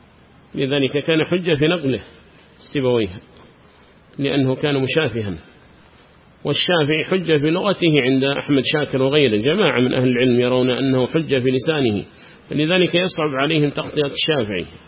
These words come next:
فإن في الرسالة موضع فيه شيء من اللحن خلاف القاعدة اللغوية، ومع ذلك ما تجاسر أحد أن يلحن الشافعي، ما تجاسر أحد،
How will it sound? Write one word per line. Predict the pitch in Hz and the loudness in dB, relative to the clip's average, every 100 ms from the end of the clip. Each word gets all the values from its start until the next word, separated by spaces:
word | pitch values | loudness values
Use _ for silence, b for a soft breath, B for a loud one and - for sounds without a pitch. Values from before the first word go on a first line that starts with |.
| - | -12
فإن | 135 156 147 131 | -4 -2 0 0
في | |
الرسالة | 139 143 175 180 160 | -2 -4 0 2 2
موضع | 147 175 165 160 131 | 0 0 -2 -2 -2
فيه | 156 151 | 0 0
شيء | 143 202 | 0 2
من | 180 | 4
اللحن | 156 160 151 110 - B B B B B - - | 2 2 0 -2 -4 B B B B B -20 -6
خلاف | 170 185 190 | -2 2 2
القاعدة | 143 147 160 139 139 135 - - - - | 2 0 0 2 2 0 -6 -12 -20 -10
اللغوية، | 302 156 156 180 156 95 85 - - - b b b - - | -4 0 2 4 4 0 -4 -16 -20 -20 b b b -16 -6
ومع | 139 131 | -2 0
ذلك | 147 147 135 | 2 0 2
ما | 151 156 | 0 0
تجاسر | 135 135 127 131 123 135 | 0 0 0 -2 -4 -4
أحد | 131 135 - - | -6 -6 -10 -6
أن | 147 | 2
يلحن | 131 131 - 120 | 4 4 0 -4
الشافعي، | 107 131 98 95 73 - - - - - - - - - - - _ _ - | -2 -2 -4 -6 -12 -14 -20 -20 -20 -20 -20 -20 -20 -20 -20 -20 _ _ -10
ما | 165 160 | -2 -2
تجاسر | 123 120 113 - 101 85 | 0 -2 -2 -4 -6 -8
أحد، | - | -8